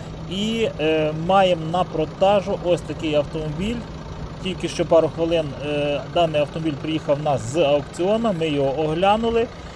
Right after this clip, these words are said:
І, в принципі, він нас дуже зацікавив. Це є Renault Megane четвертого покоління. Перша реєстрація його в Нідерландах була в третьому місяці дві тисячі вісімнадцятого року.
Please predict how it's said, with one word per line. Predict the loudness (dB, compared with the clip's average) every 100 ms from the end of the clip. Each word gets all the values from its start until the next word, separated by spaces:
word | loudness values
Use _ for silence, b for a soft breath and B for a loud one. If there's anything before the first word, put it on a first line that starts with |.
| B B -12 -6
І, | -6
в | -4
принципі, | -2 -2 -2 -6 -4 -4 -2
він | -2 0
нас | 4 2 2
дуже | 0 0
зацікавив. | 2 0 0 -6 6 6 6 0 -8 -14 -14
Це | -2 0
є | 2 -2 -4 -6
Renault | -2 2 2
Megane | 0 -2 -2 -2
четвертого | -2 2 2 2 -2
покоління. | -2 -4 -2 -2 0 -2 -4 B B B B 2
Перша | 4 4 2
реєстрація | 0 -2 2 2 2 -2
його | -4 -4 -4 -2
в | 0 0
Нідерландах | 0 0 2 4 4 0 0
була | 2 2
в | 4
третьому | 0 0 -2
місяці | -6 -8 -10 -10 -8
дві | -6
тисячі | -4 -4 -4 -8
вісімнадцятого | -6 -6 -2 -2 -2 -4 0 2
року. | 2 0 -6